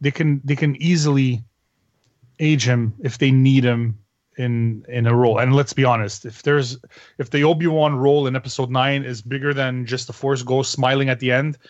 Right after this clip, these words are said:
I might be, uh, I might lose, uh, might lose my crap. So, uh, I lo-, let's just hope that this actor, who's, who's, uh,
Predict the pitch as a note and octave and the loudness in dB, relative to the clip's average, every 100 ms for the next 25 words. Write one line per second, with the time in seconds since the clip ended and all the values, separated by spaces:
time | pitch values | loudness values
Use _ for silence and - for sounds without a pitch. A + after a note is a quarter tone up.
0 | _ _ - A#2+ C3+ D3+ - D#3+ D#3+ D#3 | _ _ -6 -2 -2 -2 -4 -4 0 2
1 | D3 D3 D3 C#3+ D#3+ D3+ E3+ E3 E3+ C#3+ | 4 2 0 -2 -6 -4 -4 -2 -4 0
2 | D3+ D#3 D3+ D#3 D#3+ D#3 D3+ - D#3+ C#3 | 0 2 0 0 -2 0 0 0 -2 -4
3 | - _ _ _ _ _ _ _ _ _ | -12 _ _ _ _ _ _ _ _ _
4 | _ _ - - C#3 B2 B2 B2 B2 A#2+ | _ _ -12 -2 2 4 4 4 2 0
5 | A#2+ B2 B2 A#2+ B2 B2 A#2+ A#2+ A#2+ A#2 | -4 -4 0 2 2 4 2 2 0 -2
6 | A#2 - _ _ _ _ _ - C3+ C#3 | -6 -10 _ _ _ _ _ -18 -12 -12
7 | D#3 - E3 D#3+ D3 - F3 - F3 - | -10 -10 -4 -4 -2 -2 -2 0 -2 2
8 | C#3 B2 - C#3+ C#3 - C#3 C#3 C3+ - | 0 0 -4 -2 -2 -4 -2 -2 -2 -4
9 | C3+ C#3 B2+ B2 A2 G#2 - - _ _ | -4 -2 -4 -4 -4 -8 -14 -16 _ _
10 | _ _ _ _ _ _ _ - A#2+ A2+ | _ _ _ _ _ _ _ -16 -12 -8
11 | A#2 A2+ A2 G#2+ | -2 -2 -2 -4